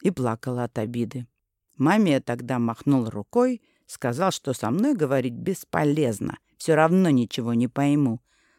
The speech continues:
Собрал свои вещи в спортивную сумку, хлопнул дверью, сел в машину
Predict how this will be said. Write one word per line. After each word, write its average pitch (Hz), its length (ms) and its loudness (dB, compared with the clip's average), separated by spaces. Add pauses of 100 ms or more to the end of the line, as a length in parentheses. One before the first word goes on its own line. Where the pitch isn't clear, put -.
Собрал 233 480 2
свои 139 420 -2
вещи 277 480 -4
в - 60 -14
спортивную 247 680 4
сумку, 143 640 0 (420)
хлопнул 160 520 4
дверью, 170 500 0 (460)
сел 185 260 4
в 160 60 0
машину 185 560 4